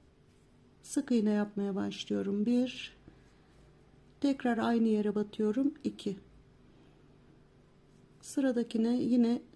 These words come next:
çift batıyorum. Bir, iki, yedi tane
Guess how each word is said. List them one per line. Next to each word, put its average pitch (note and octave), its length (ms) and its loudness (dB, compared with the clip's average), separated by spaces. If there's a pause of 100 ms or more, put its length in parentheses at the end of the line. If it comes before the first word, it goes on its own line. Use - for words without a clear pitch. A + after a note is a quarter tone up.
çift - 360 -8
batıyorum. G3+ 600 0
Bir, A3 500 -2 (1400)
iki, G#3+ 500 -4 (1400)
yedi C#4 320 4
tane C#4+ 680 6